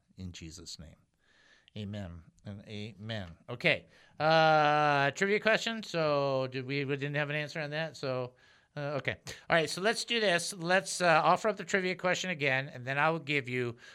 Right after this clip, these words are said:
the world's greatest hint ever. Which child of Leah had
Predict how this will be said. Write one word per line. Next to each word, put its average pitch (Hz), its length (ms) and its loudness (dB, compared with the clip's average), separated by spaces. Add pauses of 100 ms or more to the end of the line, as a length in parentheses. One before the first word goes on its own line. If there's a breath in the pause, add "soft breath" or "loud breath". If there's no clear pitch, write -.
(100)
the 117 80 -6
world's 123 320 -4
greatest 143 540 2
hint 123 460 -4 (160)
ever. 120 480 0 (460 loud breath)
Which 143 720 2
child 160 520 8
of 135 140 -4
Leah 143 360 8
had 131 380 6